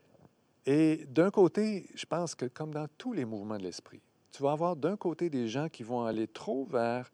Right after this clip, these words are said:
les choses spirituelles et qui risquent de déraper. Et tu vas avoir de l'autre côté des gens qui vont avoir peur et, et qui vont rester dans une position rationnelle, dogmatique, euh, protectionniste. <laughs> Euh,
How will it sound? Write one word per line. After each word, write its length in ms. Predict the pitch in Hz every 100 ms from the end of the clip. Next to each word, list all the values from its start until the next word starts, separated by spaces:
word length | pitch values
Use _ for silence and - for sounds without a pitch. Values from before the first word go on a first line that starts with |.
| _
les 100 | 117
choses 220 | - 123
spirituelles 640 | - 120 101 - 110 110 151
et 60 | 117
qui 180 | -
risquent 300 | 104 139 -
de 100 | -
déraper. 520 | 113 117 110 - 104 165 _ _ _ - - 131
Et 80 |
tu 160 | 135 175
vas 60 | 170
avoir 200 | 190 196
de 80 |
l'autre 300 | 139 180 254
côté 640 | - 165 151 156 180 254 285 _ - - -
des 200 | 127 135
gens 260 | 151 202
qui 180 | 208 135
vont 220 | 110 139
avoir 280 | 160 165 165
peur 400 | 190 202 170 - _ _ _ _ - - -
et, 300 | 139 156 151
et 40 |
qui 160 | - 139
vont 220 | 151 151
rester 440 | 147 160 - 220
dans 180 | 175 143
une 400 | 123 135 127 127
position 920 | 107 165 180 131 120 - 143 147 151 131
rationnelle, 880 | 117 143 - 143 139 143 147 147 131
dogmatique, 920 | 120 165 156 139 - 139 143 147 - - - -
euh, 100 | 95 - _ _
protectionniste. 1040 | 156 143 160 - 151 135 139 139 135 - -
<laughs> 40 | - - - - - 98
Euh, 320 | 107 107